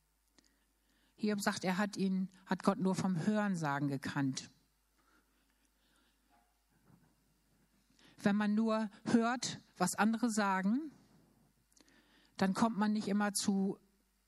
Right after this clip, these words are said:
zur Wahrheit. Dann, äh, kommen Vermutungen zustande, manchmal Gerüchte zustande. Hören sagen ist eine schwierige Sache. Trifft ganz oft die Wahrheit nicht. Überleg mal in deinem Leben, wo du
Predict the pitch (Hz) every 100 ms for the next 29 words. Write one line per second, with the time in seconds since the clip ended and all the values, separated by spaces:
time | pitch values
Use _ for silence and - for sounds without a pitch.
0 | - 208 180 165 156 147 139 139 - -
1 | _ _ _ _ _ _ _ _ _ _
2 | _ _ _ _ _ _ _ _ _ _
3 | 196 190 196 190 - _ _ _ _ _
4 | _ - - _ - _ _ _ - 247
5 | 226 - 220 254 - 262 - 226 226 220
6 | 190 175 170 160 151 240 - 254 - 233
7 | - 233 233 233 226 - - 269 277 294
8 | 269 240 240 240 208 196 226 233 - 254
9 | 285 302 269 262 202 180 143 143 - _
10 | _ - - - _ - - 277 - 247
11 | 240 214 220 202 175 165 156 156 147 151
12 | - 190 196 208 - 214 214 202 196 202
13 | 196 202 190 190 190 214 226